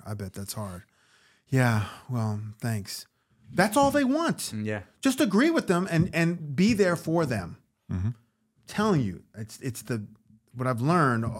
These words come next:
Speaker 1: you know, in my, in my, my old age,
Speaker 3: <laughs>
Speaker 1: and I've been a single man for fif-, I've never been married. I was engaged once.
Speaker 2: How long ago was that?
Speaker 1: Uh, about twelve, six, fifteen years ago.
Speaker 2: Okay.
Speaker 1: Yeah. Um,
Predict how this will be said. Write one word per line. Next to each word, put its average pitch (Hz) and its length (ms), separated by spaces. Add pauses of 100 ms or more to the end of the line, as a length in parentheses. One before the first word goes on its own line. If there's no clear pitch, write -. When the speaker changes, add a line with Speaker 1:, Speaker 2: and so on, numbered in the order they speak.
Speaker 1:
you 139 140
know, 104 240 (140)
in 127 100
my, 113 300 (240)
in 113 80
my, 139 240
my 175 160
old 170 300
age, 131 260 (280)
Speaker 3:
<laughs> - 200
Speaker 1:
and 139 100
I've 151 140
been 185 100
a 151 60
single 170 260
man 156 300
for 110 320
fif-, 123 240
I've 120 160
never 113 180
been 143 140
married. 107 320
I 110 40
was 113 140
engaged 113 460
once. 107 400 (540)
Speaker 2:
How 120 120
long 107 140
ago 104 100
was 95 100
that? 104 220 (320)
Speaker 1:
Uh, 110 140
about 92 220
twelve, 135 1800 (180)
six, - 240
fifteen 185 300
years 190 180
ago. 202 320
Speaker 2:
Okay. 104 220
Speaker 1:
Yeah. 110 240 (720)
Um, 104 500